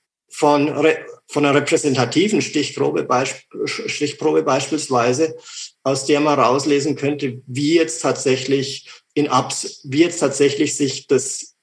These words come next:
äh, epidemische Geschehen in der Zeit genau verändert, wo man vielleicht auch rausfinden könnte, was haben wir tatsächlich für Dunkelziffer noch im Hintergrund. Ich meine, da gab's ja einige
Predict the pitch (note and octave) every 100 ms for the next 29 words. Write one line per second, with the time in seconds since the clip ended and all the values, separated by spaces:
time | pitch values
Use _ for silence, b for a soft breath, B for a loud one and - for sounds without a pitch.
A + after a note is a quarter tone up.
0 | _ B2 B2 C3+ C3 C#3+ C3+ C#3+ C#3 C3+
1 | B2+ B2+ C#3+ C3+ C3+ C3+ C3+ - D3+ D3+
2 | C#3+ - B2+ A#2+ B2+ C#3 B2+ A2+ C#3+ -
3 | - D3 D#3+ F3+ F3+ B B B B B
4 | D#3 D#3+ D3 C3 C#3+ C3+ C3+ - B2 B2+
5 | B2 D3 - D#3+ D3+ C#3+ C3 - D3 C#3
6 | C#3 B2 B2+ B2 C#3+ C#3 B2+ B2+ - C3
7 | - B2+ - - B B B B - D#3
8 | E3+ F#3 F#3+ - D#3+ - D3+ B2 A#2 A2+
9 | F#3 G#2 - A3+ A3+ B2 B2+ C3 B2 C3
10 | B2+ - C#3 A#2 B2+ D3 C3+ B2+ B2